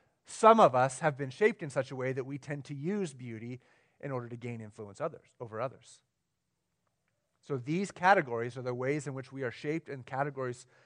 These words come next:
in which we think about power. But it's interesting that none of these describe Jesus. None of these describe Jesus. In fact, you might say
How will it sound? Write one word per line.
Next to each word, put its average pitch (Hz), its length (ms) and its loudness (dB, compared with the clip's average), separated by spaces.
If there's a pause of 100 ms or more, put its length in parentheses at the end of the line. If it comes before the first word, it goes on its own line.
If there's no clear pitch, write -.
(160)
in 131 160 -10
which 127 200 -12
we 139 120 -8
think 180 560 -4
about 110 340 -4 (240)
power. 143 420 2 (680)
But 165 320 10 (1600)
it's 123 140 -6
interesting 110 500 -6 (220)
that 127 160 -4
none 139 260 -4
of 117 160 -6
these 107 240 -12
describe 110 540 -4
Jesus. - 600 -18 (2750)
None 143 240 -8
of 107 140 -12
these 95 260 -18
describe 101 440 -14
Jesus. 101 520 -20 (280)
In 127 80 -14
fact, 139 280 0
you 143 100 -10
might 156 380 6
say 131 340 4